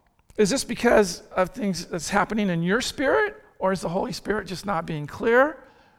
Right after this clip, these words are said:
In the last chapter, Paul purposed in his heart,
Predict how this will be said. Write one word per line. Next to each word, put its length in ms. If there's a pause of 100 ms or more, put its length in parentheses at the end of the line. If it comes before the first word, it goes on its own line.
(2750)
In 80
the 80
last 300
chapter, 340
Paul 220
purposed 420
in 120
his 140
heart, 600